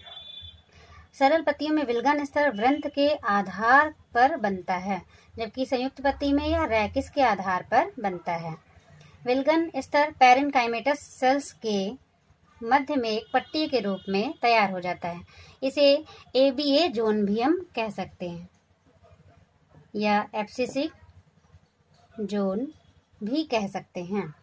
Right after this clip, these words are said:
Abscisic zone धीरे धीरे enzyme secrete करता है और कोशिकाएं दूर होने लगती हैं।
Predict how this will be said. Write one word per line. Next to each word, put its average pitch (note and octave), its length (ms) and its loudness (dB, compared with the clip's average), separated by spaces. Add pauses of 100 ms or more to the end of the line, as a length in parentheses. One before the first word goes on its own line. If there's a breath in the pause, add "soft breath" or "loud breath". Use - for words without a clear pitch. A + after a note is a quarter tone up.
(960 loud breath)
Abscisic D4 500 0
zone B3+ 380 2 (1080)
धीरे C4+ 360 0
धीरे A3+ 400 -2 (440)
enzyme A#3 420 0
secrete B3+ 380 -4
करता B3+ 340 4
है C4+ 200 2 (320 soft breath)
और A#3 200 0
कोशिकाएं G#3+ 640 -2 (340)
दूर D4 280 0
होने G3+ 280 0
लगती F#3 340 -8
हैं। A3+ 200 -4